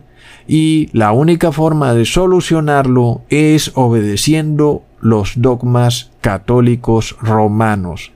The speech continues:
Es de locos. Entonces, efectivamente vemos el fin de una reina llamada Estatua de la Libertad,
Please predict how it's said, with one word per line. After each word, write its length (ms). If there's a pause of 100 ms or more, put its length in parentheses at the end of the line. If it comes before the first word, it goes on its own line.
Es 160
de 140
locos. 600 (540)
Entonces, 840 (180)
efectivamente 1000
vemos 680 (300)
el 260
fin 480 (320)
de 200
una 320
reina 680 (180)
llamada 640
Estatua 640
de 140
la 140
Libertad, 680